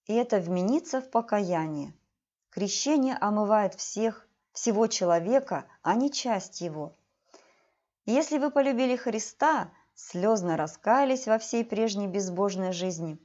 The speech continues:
верьте – что Христос простил вас, и не терзайте себя.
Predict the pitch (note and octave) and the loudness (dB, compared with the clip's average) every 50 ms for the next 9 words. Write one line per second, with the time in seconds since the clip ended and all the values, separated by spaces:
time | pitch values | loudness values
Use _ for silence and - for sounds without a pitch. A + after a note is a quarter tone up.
0 | _ _ _ _ _ _ _ _ _ _ G3 G#3+ B3+ A#3+ F#3 - - - - - | _ _ _ _ _ _ _ _ _ _ 0 2 4 4 2 0 -8 -12 -12 -12
1 | - _ _ _ _ _ _ _ - - - A3 A3 C#4+ C4+ C#4 C#4 - E4 E4+ | -14 _ _ _ _ _ _ _ -8 -2 -2 0 0 2 0 0 0 0 0 -2
2 | E4 - - - B3 B3+ - - - - B3 A#3+ G#3+ F3+ F3+ E3+ E3+ E3+ - _ | -2 -2 -2 -2 -2 -2 -4 -8 -4 -2 0 0 2 2 2 0 0 -2 -12 _
3 | _ _ _ B3+ C4+ B3+ A#3 A3 G3+ G3+ F#3 E3+ E3 E3 E3+ A#3 D4 D#4 D4+ - | _ _ _ 0 2 2 2 2 0 -2 -4 -4 -4 -2 0 0 0 0 0 -6
4 | G#3 G#3 - - G3+ F#3+ D#3 D3 D#3+ D3 C#3 - | -10 -10 -8 -8 -8 -6 -4 -2 -4 -4 -4 -8